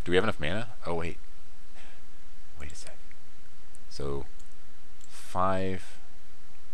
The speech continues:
Yeah, yeah, we have enough mana. Cool. Yeah, we have plenty of mana 'cause we have two caravans. Like, riding on the board, right? Okay.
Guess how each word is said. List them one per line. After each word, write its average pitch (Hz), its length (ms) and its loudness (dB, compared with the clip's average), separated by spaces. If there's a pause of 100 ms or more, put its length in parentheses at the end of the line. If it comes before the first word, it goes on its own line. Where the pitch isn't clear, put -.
(280)
Yeah, 65 300 -2 (120)
yeah, 65 140 0
we 62 80 -2
have 50 100 -2
enough - 220 -2
mana. - 200 -2 (520)
Cool. - 340 0 (2750)
Yeah, 76 140 2
we 82 80 2
have 80 100 2
plenty 71 160 0
of 60 60 -2
mana 62 120 -2
'cause - 120 -2
we 71 40 -2
have - 60 0
two - 100 0
caravans. 64 540 -2 (3500)
Like, 143 120 0 (400)
riding 90 280 4
on 82 60 2
the 76 80 0
board, 76 220 2
right? 73 240 0 (140)
Okay. - 260 -2